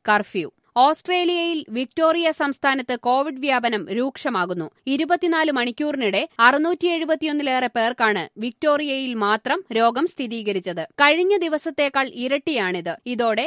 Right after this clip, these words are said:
കോവിഡ് വ്യാപനം സംസ്ഥാന ദുരന്തമായി പ്രഖ്യാപിച്ചു. ഏറ്റവും കൂടുതൽ കേസുകൾ റിപ്പോർട്ട് ചെയ്ത മെൽബണിൽ ആറാഴ്ചത്തേക്ക് രാത്രി കർഫ്യൂ ഏർപ്പെടുത്തി.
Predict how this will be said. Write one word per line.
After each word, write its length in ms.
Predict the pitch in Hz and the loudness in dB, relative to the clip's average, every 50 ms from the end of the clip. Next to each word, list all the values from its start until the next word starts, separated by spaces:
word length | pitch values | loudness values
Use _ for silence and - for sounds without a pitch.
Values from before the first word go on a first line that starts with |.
| 339 - | -4 -2
കോവിഡ് 420 | - 269 277 294 302 359 359 330 | 0 2 2 2 2 0 -2 -2
വ്യാപനം 440 | 330 330 302 285 254 269 269 254 247 226 | -2 0 2 2 0 0 -2 -4 -6 -4
സംസ്ഥാന 560 | - 254 240 247 254 - - 320 311 311 311 | -2 0 0 0 -2 -2 -2 0 0 0 0
ദുരന്തമായി 600 | 277 247 254 254 254 254 240 226 220 208 208 202 | 0 0 0 0 0 0 -2 0 0 0 0 0
പ്രഖ്യാപിച്ചു. 640 | 196 - 214 208 - 226 214 196 202 185 - 180 165 - _ - | -2 -2 -2 -2 0 0 -2 -2 -2 -4 -6 -8 -10 -8 _ 2
ഏറ്റവും 480 | 254 277 294 311 - 359 349 370 359 359 | 2 4 4 2 2 0 0 0 0 0
കൂടുതൽ 380 | 311 339 320 302 262 294 285 277 | 0 0 -2 0 0 -2 -2 0
കേസുകൾ 500 | - 262 247 269 269 - 277 277 277 269 | 0 -2 0 0 -2 -4 -4 -4 -4 -2
റിപ്പോർട്ട് 420 | 240 240 226 - 277 277 277 - | -4 -4 -4 -2 -2 -2 0 0
ചെയ്ത 200 | 269 214 196 202 190 240 - _ _ - | -2 -2 0 0 -2 -2 -4 _ _ -2
മെൽബണിൽ 580 | 240 254 269 302 320 277 311 294 277 226 180 - - - 240 | 0 0 0 0 0 0 0 0 0 -2 -4 -6 -2 0 2
ആറാഴ്ചത്തേക്ക് 920 | 254 277 320 349 349 320 302 285 277 - 302 269 - 247 226 - 226 196 - - - 208 | 4 6 6 6 4 4 4 2 0 -4 -6 -4 -2 -2 -2 -2 -4 -4 -4 -4 -4 -2
രാത്രി 420 | 233 254 262 285 302 - 330 330 320 | 0 0 0 0 0 -2 -4 -6 -2
കർഫ്യൂ 440 | - 262 240 233 - - 254 196 165 - - | -2 -2 -2 -2 -2 -4 -4 -6 -6 -4 -2
ഏർപ്പെടുത്തി. 560 | 214 226 240 226 - 233 202 - 185 180 156 | -2 0 0 0 -2 -4 -4 -4 -4 -6 -6